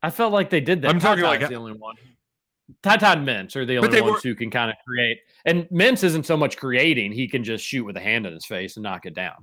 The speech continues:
Speaker 1: Tata's the only one, I think, that can create his own three-point shot.
Speaker 2: Yeah, yeah. And, I, I mean, yeah, you're right. Mintz maybe to a degree. But that, that's my, my point, though, is
Speaker 1: Yeah.
Speaker 2: just, like, they were
Speaker 1: Yeah.
Speaker 2: making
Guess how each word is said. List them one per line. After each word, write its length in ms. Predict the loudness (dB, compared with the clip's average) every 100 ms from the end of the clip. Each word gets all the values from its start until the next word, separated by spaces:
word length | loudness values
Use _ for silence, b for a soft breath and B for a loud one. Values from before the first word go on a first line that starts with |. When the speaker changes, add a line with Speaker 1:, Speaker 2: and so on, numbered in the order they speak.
| 0
Speaker 1:
Tata's 400 | 2 2 0 0
the 80 | -4
only 160 | -4
one, 220 | -4 -4
I 80 | -4
think, 200 | -6 -8 -8
that 120 | -10
can 140 | -12
create 460 | -12 -6 -4 -4 -8
his 380 | -12 -12 -12 -12
own 120 | -10
three-point 380 | -10 -10 -10 -14
shot. 280 | -8 -8 -8 _ _ _ _ _ _ _ -4
Speaker 2:
Yeah, 340 | 2 2 2 -2
yeah. 380 | 2 4 4 2
And, 400 | 0 0 0 -6 -4
I, 300 | -2 -2 -4
I 40 |
mean, 260 | -2 -2 -4
yeah, 200 | -6 -6
you're 200 | -6 -8
right. 180 | -10 -6
Mintz 300 | -6 -6 -6
maybe 260 | -6 -6 -6
to 200 | -6 -6
a 40 |
degree. 360 | -6 -6 -2 0
But 220 | 2 2
that, 200 | 2 2
that's 220 | 2 0
my, 220 | 2 0 0
my 180 | -2 0
point, 460 | 0 0 2 2 2
though, 220 | 2 2
is 60 | 2
Speaker 1:
Yeah. 60 | 0
Speaker 2:
just, 140 | 0
like, 260 | -2 -2 -4 _ 0
they 100 | 4
were 140 | 4 4
Speaker 1:
Yeah. 80 |
Speaker 2:
making 520 | 4 2 0 -2 -4